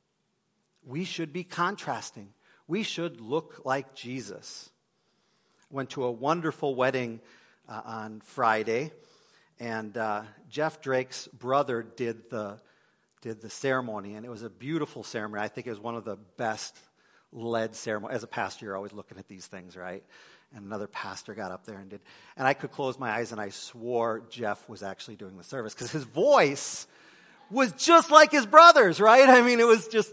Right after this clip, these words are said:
it was uncanny. And I turned to Christina and said, "They just are just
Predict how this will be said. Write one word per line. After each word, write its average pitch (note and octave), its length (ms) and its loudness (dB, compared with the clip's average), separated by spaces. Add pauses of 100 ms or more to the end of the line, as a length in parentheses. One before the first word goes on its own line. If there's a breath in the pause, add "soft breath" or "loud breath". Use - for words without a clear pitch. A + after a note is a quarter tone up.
(120)
it G3+ 80 0
was G#3 200 4
uncanny. A3+ 680 4
And E3 100 4
I D#3 60 4
turned G3 220 -2
to F3 60 -6
Christina F#3 420 -2
and D3+ 100 -2
said, B2 200 -6 (460 loud breath)
"They F3+ 80 -10
just D#3 260 -4
are A#2 120 -4
just - 260 -14